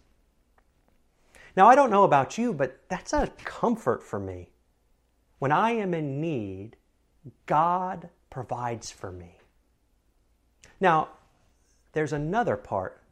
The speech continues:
to that lesson, though. It's a simple two words, God provides. But now let's look at it from a different lens.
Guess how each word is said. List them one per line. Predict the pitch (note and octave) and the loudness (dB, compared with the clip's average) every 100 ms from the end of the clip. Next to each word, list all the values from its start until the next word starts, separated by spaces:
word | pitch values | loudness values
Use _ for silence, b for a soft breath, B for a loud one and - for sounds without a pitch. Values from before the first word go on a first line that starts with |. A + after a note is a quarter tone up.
| - | -14
to | |
that | G#2+ F#2 - | -8 -8 -6
lesson, | G2 - G2 F#2+ | -10 -10 -12 -10
though. | G2+ D3+ - _ _ _ _ - | -10 -12 -18 _ _ _ _ -10
It's | A#3+ | -8
a | |
simple | - A#3 G3+ - | -6 -6 -6 -10
two | - A#2+ | -6 -6
words, | G2+ G#2 E3 - - | -4 -6 -8 -12 -14
God | A2 A2 - | -10 -10 -10
provides. | G#2 G2 F#2 F#2 C#3 D3 - _ _ _ _ _ _ _ _ _ _ _ _ _ - | -12 -10 -10 -10 -14 -18 -20 _ _ _ _ _ _ _ _ _ _ _ _ _ -8
But | - | -4
now | F#3+ A#3+ C4 | -2 -2 -4
let's | A#3+ A3+ | -6 -6
look | G3+ | -4
at | F3+ | -4
it | E3 | -4
from | D#3+ C#3 | -6 -6
a | |
different | B2 B2+ A2 - | -6 -8 -10 -10
lens. | G2+ G2 B2+ D3+ - | -12 -12 -14 -18 -20